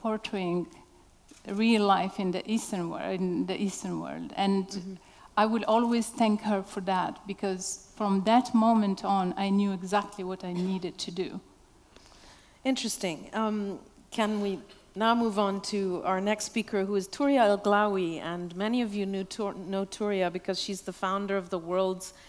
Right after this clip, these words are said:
Speaker 2: very first art fair devoted to the art of North and Sub-Saharan Africa. It's called One fifty-four for the fifty-four nations of Africa, and it takes place at Frieze in New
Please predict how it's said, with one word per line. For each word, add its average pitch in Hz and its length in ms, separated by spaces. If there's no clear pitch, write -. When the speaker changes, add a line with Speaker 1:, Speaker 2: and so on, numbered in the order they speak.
Speaker 2:
very 226 340
first - 720
art 214 220
fair 175 380
devoted 185 600
to 180 400
the 202 120
art 180 300
of 180 180
North 185 320
and 180 100
Sub-Saharan 170 680
Africa. 185 680
It's - 160
called 180 280
One 202 220
fifty-four 202 800
for 208 160
the 175 80
fifty-four 175 640
nations 170 400
of 170 100
Africa, 262 540
and 196 260
it 190 220
takes 208 280
place 196 360
at - 80
Frieze 226 720
in 240 160
New 262 80